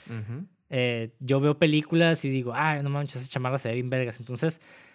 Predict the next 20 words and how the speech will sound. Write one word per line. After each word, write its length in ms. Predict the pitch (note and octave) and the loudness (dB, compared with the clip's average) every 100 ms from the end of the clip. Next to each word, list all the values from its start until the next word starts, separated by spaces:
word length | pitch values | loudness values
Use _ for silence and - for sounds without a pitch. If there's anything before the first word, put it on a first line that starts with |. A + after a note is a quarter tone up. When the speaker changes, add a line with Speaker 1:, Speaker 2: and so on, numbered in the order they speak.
| _ | _
Speaker 2:
estoy 220 | - D#3+ | -4 2
seguro, 340 | B3+ A3+ B3 C4 | 4 6 8 8
güey, 160 | B3 | 8
que 80 | A3 | 4
si 140 | - | 2
la 80 | D#3+ | 2
empiezo 220 | C#3 D3+ | 4 2
a 20 | G3+ | 2
buscar 460 | - E3+ F#3 F#3 F3 | 2 4 4 2 -2
en 180 | F#3 | 0
internet 400 | E3 C#3 C3 D#3 | 0 0 0 0
y 60 | F#3+ | 2
la 80 | D3+ | 0
encuentro, 580 | A#2+ E3+ G#3 A#3+ A3+ D3+ | 2 0 0 -2 -2 -2
eh, 80 | |
posiblemente 540 | C#3 C3+ C#3+ D3+ D#3 D3+ | -4 -4 0 0 0 0
tenga 160 | D3+ D3+ | 0 2
ganas 140 | D3+ | 2
de 80 | D3 | 0
comprarla. 500 | A2 A#2+ A2+ G#2+ | -2 -4 -4 -8